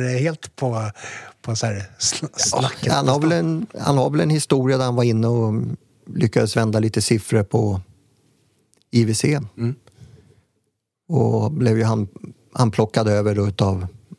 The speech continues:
Speaker 2: riskkapitalbolaget som köpte Breitling, att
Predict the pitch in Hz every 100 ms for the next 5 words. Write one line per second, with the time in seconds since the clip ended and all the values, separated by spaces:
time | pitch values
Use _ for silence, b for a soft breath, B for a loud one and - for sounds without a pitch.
0 | - - - 107 - 98 104 107 107 104
1 | 101 104 - 101 - 127 151 156 - 107
2 | 104 113 -